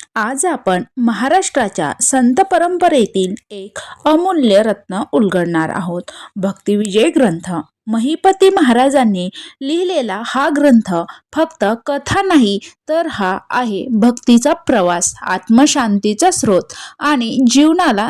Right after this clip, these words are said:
दिशा दाखवणारा दीपस्तंभ. या व्हिडिओमध्ये आपण जाणून घेणार आहोत भक्तीचे स्वरूप, संतांचे महत्त्व आणि नामस्मरणाची शक्ती आणि भक्तिमार्ग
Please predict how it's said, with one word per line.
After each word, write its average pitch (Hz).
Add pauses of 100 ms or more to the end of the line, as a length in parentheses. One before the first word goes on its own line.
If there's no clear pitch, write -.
दिशा 277
दाखवणारा 226 (120)
दीपस्तंभ. 180 (440)
या 208
व्हिडिओमध्ये 202 (280)
आपण 196 (140)
जाणून 254
घेणार 262
आहोत 185 (260)
भक्तीचे 311
स्वरूप, 254 (220)
संतांचे 285
महत्त्व 302 (340)
आणि 214
नामस्मरणाची 240
शक्ती 339 (260)
आणि 220 (100)
भक्तिमार्ग 254